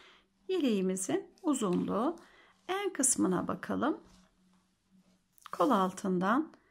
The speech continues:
şu şekilde ölçüyorum. Yirmi dört santim, biraz aşağıya doğru da tabii yirmi altı santime kadar çıkmakta. Çünkü, e, genişliyor alt kısmı. Bir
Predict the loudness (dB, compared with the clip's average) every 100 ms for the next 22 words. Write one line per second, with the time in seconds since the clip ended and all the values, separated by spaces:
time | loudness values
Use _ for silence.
0 | _ _ _ -14 -10 -8 -10 -6 -6 -4
1 | -4 0 0 -2 -4 -2 -2 -4 0 6
2 | 10 10 6 -2 -4 -2 0 0 0 -2
3 | -2 -2 -2 -2 -2 0 -2 -4 -2 -2
4 | -2 -4 -4 -4 0 2 2 2 -2 -2
5 | -4 -6 -2 -2 -2 -6 -2 0 0 0
6 | -6 -4 -4 -4 -6 -2 -4 -2 -6 -6
7 | -16 -16 -16 -6 -2 -2 4 4 4 2
8 | -2 -2 -2 0 0 0 -6 -2 -2 -4
9 | -12 -20 _ 0 0